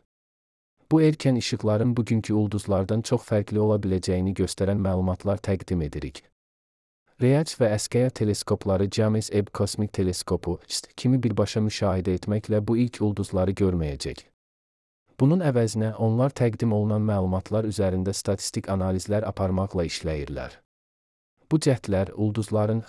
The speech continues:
xray cüt sistemlərinin və qalaktikaların bütöv populyasiyası haqqında məlumat təmin edə bilər.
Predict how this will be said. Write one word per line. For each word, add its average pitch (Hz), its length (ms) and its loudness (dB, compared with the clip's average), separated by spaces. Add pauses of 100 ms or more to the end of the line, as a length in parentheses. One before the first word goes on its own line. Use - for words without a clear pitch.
xray 131 280 2
cüt 127 140 -6
sistemlərinin 101 760 0
və 104 100 2
qalaktikaların 95 800 0
bütöv 131 220 0
populyasiyası 104 800 -2
haqqında 95 420 -2
məlumat 98 480 0
təmin 95 320 0
edə 90 160 -2
bilər. 67 280 -6